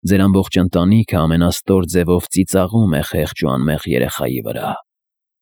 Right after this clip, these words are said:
փորձելով նրա հոգին թունավորել մինչ ի մահ։ Թող Աստված պատժի ձեզ այդ ամբողջ չարիքի համար։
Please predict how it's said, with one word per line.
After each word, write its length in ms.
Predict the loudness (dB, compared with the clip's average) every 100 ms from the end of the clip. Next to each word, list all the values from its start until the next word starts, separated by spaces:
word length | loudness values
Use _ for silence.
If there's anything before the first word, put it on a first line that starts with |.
| _ 0
փորձելով 480 | 0 2 2 4
նրա 160 | 4 2
հոգին 400 | 2 0 0 0
թունավորել 640 | 0 0 2 0 -2 -2
մինչ 260 | 0 -2 -2 -4
ի 160 | -2 -2
մահ։ 380 | -2 -6 -8 -12 _ _ _ _ _ _ _ _ -2
Թող 160 | 0 2
Աստված 460 | 0 0 0 0 0
պատժի 460 | -2 -2 0 0 2
ձեզ 260 | 0 -4
այդ 260 | -4 -2 -4
ամբողջ 520 | -4 -4 -6 -6 -6
չարիքի 400 | -4 -6 -8 -8
համար։ 440 | -8 -8 -8 -8